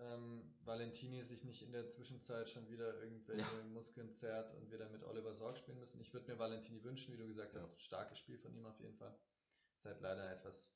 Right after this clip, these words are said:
Speaker 1: verletzungsanfälliger, immer mal wieder. Ähm,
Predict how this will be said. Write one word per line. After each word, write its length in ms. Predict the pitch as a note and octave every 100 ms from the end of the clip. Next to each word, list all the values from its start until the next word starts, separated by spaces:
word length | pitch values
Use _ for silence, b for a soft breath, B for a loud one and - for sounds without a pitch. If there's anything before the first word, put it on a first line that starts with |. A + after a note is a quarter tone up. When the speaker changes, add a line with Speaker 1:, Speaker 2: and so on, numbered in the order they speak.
| -
Speaker 1:
verletzungsanfälliger, 1600 | G2+ G2 F#2+ G2+ F#2+ - F#2+ - F2+ F#2 F#2 - E2+ F2 F2+ F#2 - -
immer 220 | G2+ F#2+
mal 200 | F#2 F#2
wieder. 320 | A2 A2 - - B B B B B B -
Ähm, 400 | A#2 A2+ A#2+ A#2+